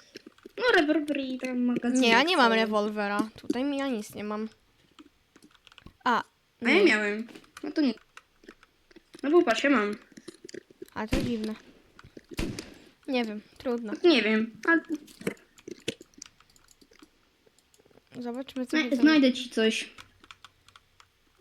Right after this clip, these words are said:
Speaker 2: No, bo to sobie tak na Discordziku spojrzę tylko, y, na szybko, co tutaj się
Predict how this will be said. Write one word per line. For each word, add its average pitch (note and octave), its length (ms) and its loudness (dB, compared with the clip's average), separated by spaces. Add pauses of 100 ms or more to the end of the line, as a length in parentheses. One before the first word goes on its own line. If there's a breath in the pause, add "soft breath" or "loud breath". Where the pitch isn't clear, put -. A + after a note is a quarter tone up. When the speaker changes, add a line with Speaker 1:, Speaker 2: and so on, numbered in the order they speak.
(360)
Speaker 2:
No, A3+ 320 -12
bo G#3+ 160 -16
to A3+ 160 -20
sobie B3 220 -20
tak A#3+ 180 -20
na A3+ 100 -18
Discordziku A#3+ 720 -18
spojrzę B3 500 -14
tylko, A#3 540 -16 (580 soft breath)
y, A3 220 -12
na A3 140 -10
szybko, - 460 -14
co A#3 160 -16
tutaj A3 260 -18
się A#3 160 -20